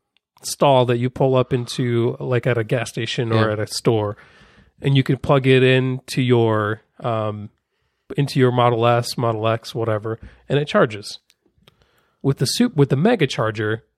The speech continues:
Speaker 1: going back to the Semi, they said that you can recharge four hundred miles onto that Semi within thirty minutes. That's just, they've made some am-,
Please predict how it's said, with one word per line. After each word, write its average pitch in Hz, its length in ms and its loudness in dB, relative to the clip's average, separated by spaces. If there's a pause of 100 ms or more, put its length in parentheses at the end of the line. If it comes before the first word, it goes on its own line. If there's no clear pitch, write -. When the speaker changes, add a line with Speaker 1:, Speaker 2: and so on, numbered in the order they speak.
(100)
Speaker 1:
going 143 220 4
back 135 200 4
to - 80 -8
the 117 120 0
Semi, 107 580 0
they 156 140 0
said 123 400 0
that 117 200 -2 (120)
you 139 240 0
can 139 280 -4
recharge 120 840 -2 (160)
four - 460 2
hundred 160 280 4
miles 110 680 0 (840)
onto 127 680 2
that 117 460 2
Semi 110 500 0 (420)
within 117 360 2
thirty 123 540 2
minutes. 107 560 -6 (2000)
That's 123 340 2
just, - 240 -6 (1200)
they've 139 160 4
made 139 200 4
some 131 180 -6
am-, 131 300 -4